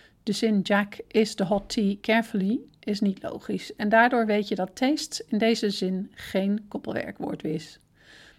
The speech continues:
Daarom gebruik je hier een adverb om het werkwoord te omschrijven. The tea tastes good. Hier wordt tastes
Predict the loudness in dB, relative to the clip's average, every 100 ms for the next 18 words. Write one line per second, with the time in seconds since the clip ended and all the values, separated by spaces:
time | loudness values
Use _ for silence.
0 | _ 0 4 6 4 4 0 2 0 0
1 | 0 -2 -6 -4 -2 -2 -2 -2 0 0
2 | 0 -2 -2 -6 -6 -10 _ -4 -2 -2
3 | -2 -6 -8 -10 -14 _ _ _ _ _
4 | -20 -20 -20 -8 -8 -2 0 0 0 -4
5 | -4 -2 -2 -6 -16 -4 0 2 2 0
6 | -8 _ _ _ _ _ _ _ -4 0
7 | 0 0 -2 -2 -2 -4 -14 -14